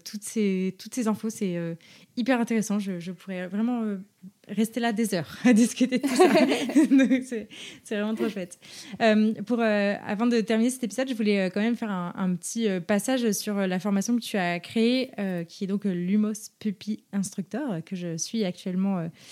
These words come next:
Speaker 2: Ouais.
Speaker 1: euh, en train de, de suivre. Euh, est-ce que tu peux nous en parler un petit peu ? Qu'est-ce que c'est que cette formation et à qui est-ce qu'elle s'adresse ?
Speaker 2: Alors, c'est une formation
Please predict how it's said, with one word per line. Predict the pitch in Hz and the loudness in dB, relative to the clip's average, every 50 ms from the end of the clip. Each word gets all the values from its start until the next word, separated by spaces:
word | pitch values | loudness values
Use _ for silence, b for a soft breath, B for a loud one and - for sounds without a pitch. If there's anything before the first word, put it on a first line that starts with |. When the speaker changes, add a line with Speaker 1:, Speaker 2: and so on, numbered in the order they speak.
| B B | B B
Speaker 2:
Ouais. | 190 190 190 | -12 -10 -8
Speaker 1:
euh, | - 180 165 160 160 160 - | -6 -6 -4 -4 -6 -6 -8
en | - 180 | -8 -10
train | - - 208 | -8 -4 -2
de, | 196 185 175 170 | 0 0 0 0
de | 165 175 | -2 -4
suivre. | 170 - - 262 330 330 214 165 B B B B B B B 202 | -4 -4 -4 -6 -4 -4 -6 -6 B B B B B B B 0
Euh, | 208 196 190 190 185 185 | 2 2 2 2 0 -2
est-ce | 196 196 - | -4 -2 -4
que | 269 | -4
tu | 233 233 | -4 -2
peux | 202 226 | 0 2
nous | 220 208 202 202 196 190 190 196 | 4 6 6 6 4 4 2 2
en | 202 190 | 0 0
parler | 190 208 202 196 202 202 | 0 -2 -2 0 0 -2
un | 202 190 190 | 0 -2 -4
petit | 190 - 185 | -4 -6 -6
peu ? | - 247 320 | -4 -4 -2
Qu'est-ce | 330 - 226 - | 0 -2 -4 -4
que | - | -2
c'est | 202 240 | -4 -4
que | 247 - | -4 -4
cette | 208 185 | -8 -4
formation | - 196 185 180 175 170 - - 240 269 | -4 -4 -2 -2 -4 -4 -4 -4 -2 0
et | 262 202 | 0 0
à | 170 170 | 0 -2
qui | 170 - - 220 | -4 -2 -2 -2
est-ce | 208 214 | -2 -2
qu'elle | - - 190 175 | -6 -8 -6 -6
s'adresse ? | - 202 175 180 180 214 226 - - - _ _ _ _ _ _ _ _ _ _ _ _ _ _ _ _ _ B B B B B B B B B B B B - | -4 -4 -4 -2 -4 -4 -4 -6 -10 -12 _ _ _ _ _ _ _ _ _ _ _ _ _ _ _ _ _ B B B B B B B B B B B B -2
Speaker 2:
Alors, | 277 285 247 214 | 2 4 4 4
c'est | - - 285 269 | 2 0 -2 0
une | 262 262 262 262 240 233 | 0 2 2 2 0 -2
formation | 240 - - 320 330 330 311 302 285 269 - - - 294 311 320 320 339 349 339 | -4 -2 -2 0 0 2 0 -2 -2 -4 -6 -6 -8 -6 -6 -4 -4 -4 -4 -4